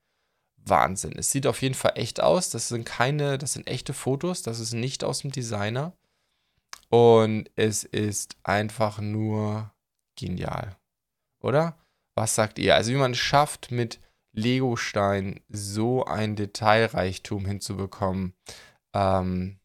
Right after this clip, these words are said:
so eine Vielfalt an Pflanzen darzustellen, äh, das ist einfach nur irre und,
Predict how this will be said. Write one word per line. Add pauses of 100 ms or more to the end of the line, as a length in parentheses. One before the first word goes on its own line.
(240)
so
eine
Vielfalt
an
Pflanzen
darzustellen, (560)
äh,
das
ist
einfach
nur
irre
und,